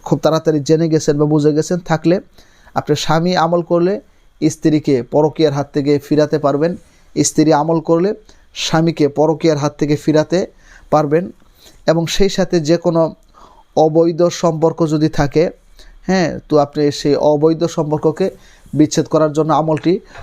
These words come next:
করতে পারেন, ঠিক আছে? কিন্তু সেটা অবৈধ সম্পর্ক হওয়া লাগবে, নাজায়েজ সম্পর্ক হওয়া লাগবে, কিন্তু কোনো বৈধ সম্পর্ক নষ্ট করার ক্ষেত্রে আমলটি করা যাবে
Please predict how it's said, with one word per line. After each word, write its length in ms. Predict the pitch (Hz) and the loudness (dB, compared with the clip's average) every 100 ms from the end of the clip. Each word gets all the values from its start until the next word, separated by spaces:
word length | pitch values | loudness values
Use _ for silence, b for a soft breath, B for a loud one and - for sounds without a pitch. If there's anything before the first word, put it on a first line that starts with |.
| - | -2
করতে 220 | 165 170 | -2 0
পারেন, 260 | 139 131 - - | -2 -4 -8 -12
ঠিক 160 | - 196 | -4 -2
আছে? 240 | - 185 | 0 -2
কিন্তু 220 | 175 160 | -2 -2
সেটা 360 | 156 165 156 139 b b b b - | -2 0 0 -2 b b b b 0
অবৈধ 440 | 151 151 175 180 | 0 2 2 2
সম্পর্ক 540 | 185 - 160 151 160 160 | 0 0 -4 -2 -2 0
হওয়া 240 | 151 156 | 2 4
লাগবে, 400 | 160 156 151 196 - b b 135 | 2 -2 -2 -4 -6 b b -2
নাজায়েজ 600 | 143 147 147 160 170 156 | 2 2 2 2 2 0
সম্পর্ক 540 | - - 151 151 151 | -4 -2 0 0 0
হওয়া 180 | 151 151 | 2 2
লাগবে, 360 | 151 143 165 220 _ b b b - | 2 0 -2 -4 _ b b b -2
কিন্তু 220 | 165 156 | 0 0
কোনো 220 | 165 170 | 0 0
বৈধ 460 | 151 139 160 170 160 | 0 2 4 4 0
সম্পর্ক 540 | 180 - 165 156 165 | -2 0 0 0 0
নষ্ট 300 | 170 165 - | 0 -2 0
করার 240 | 160 160 160 | 0 0 -2
ক্ষেত্রে 280 | 175 170 156 | -4 -2 0
আমলটি 340 | 156 151 180 | 0 -4 -4
করা 240 | 156 151 | 0 0
যাবে 420 | 143 147 143 170 | 0 0 2 0